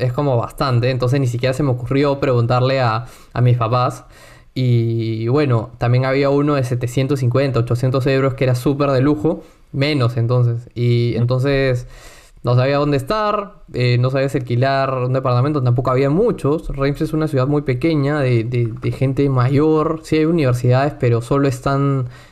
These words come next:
Speaker 1: digamos, es una ciudad que, de estas que durante el ciclo hay un montón de gente, termina el ciclo, no hay nadie. Como que se va el setenta por ciento de la población.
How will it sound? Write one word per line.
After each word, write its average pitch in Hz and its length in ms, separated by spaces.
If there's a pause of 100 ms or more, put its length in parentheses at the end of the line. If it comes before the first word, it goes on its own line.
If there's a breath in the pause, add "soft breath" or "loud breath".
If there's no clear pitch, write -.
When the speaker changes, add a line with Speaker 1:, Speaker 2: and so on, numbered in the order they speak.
Speaker 1:
digamos, 131 240
es 160 80
una 208 140
ciudad 180 360
que, 160 140
de 156 100
estas 175 200
que 143 200
durante 135 420
el 131 60
ciclo 196 280
hay 190 80
un 202 60
montón 190 200
de 190 60
gente, 214 560
termina 165 240
el 185 60
ciclo, 208 420 (240)
no 156 80
hay 170 80
nadie. 123 340 (180)
Como 127 140
que 127 80
se 127 80
va 139 80
el 151 80
setenta 165 320
por 139 120
ciento 151 180
de 151 60
la 143 40
población. 123 460